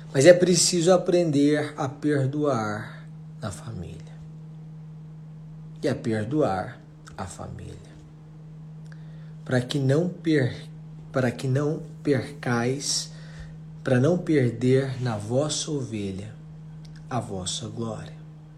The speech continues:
Você pode simplesmente perdoar.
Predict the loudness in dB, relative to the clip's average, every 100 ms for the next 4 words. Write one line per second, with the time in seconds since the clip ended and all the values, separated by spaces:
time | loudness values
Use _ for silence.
0 | -20 -20 -20 -20 -20 -20 -20 -18 -20 -20
1 | -20 -20 -20 -4 0 2 2 0 0 2
2 | 0 -2 -4 -2 -2 -2 -2 -2 -2 -2
3 | -4 -8 -12 -18 -20 -20 -20 -20 -20 -18
4 | -16 -6 -6 -6 -8 -8 -10 -14